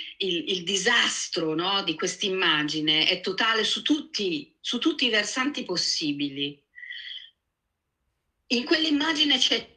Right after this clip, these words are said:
c'è tutto, no? C'è come i corpi, in particolare delle donne,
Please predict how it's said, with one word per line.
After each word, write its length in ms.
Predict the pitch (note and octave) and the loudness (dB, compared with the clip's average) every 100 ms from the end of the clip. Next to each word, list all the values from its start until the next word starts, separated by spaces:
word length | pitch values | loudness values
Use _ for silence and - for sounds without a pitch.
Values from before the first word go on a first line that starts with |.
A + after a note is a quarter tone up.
| _ _ _ _ _ | _ _ _ _ _
c'è 280 | - D4 - | 2 2 2
tutto, 760 | - E3 - _ F3+ F3+ - _ | -6 -8 -12 _ -4 -4 -8 _
no? 240 | G#3+ A#3 - | -6 -6 2
C'è 500 | - B3 F3 D3+ - _ _ _ | 6 6 6 0 -10 _ _ _
come 640 | - B3+ A3 F3 D#3 - _ _ _ _ _ _ _ _ _ | -6 0 0 2 -2 -4 _ _ _ _ _ _ _ _ _
i 180 | G#3 - | -8 -6
corpi, 1000 | - B3+ A#3 F3+ D#3 _ - D3+ D3 - _ _ | -4 0 0 -2 -6 _ -6 -4 -4 -10 _ _
in 260 | A3+ F#3 E3 | -4 -2 -2
particolare 800 | G#3 - G3+ A#3 C#4 G3 D#3+ D#3+ | -4 -4 -2 2 4 2 -2 -4
delle 280 | E3 E3+ E3+ | -4 -2 -2
donne, 680 | E3 D3+ C#3+ C#3+ D#3 F#3 | -2 -2 -2 0 0 -2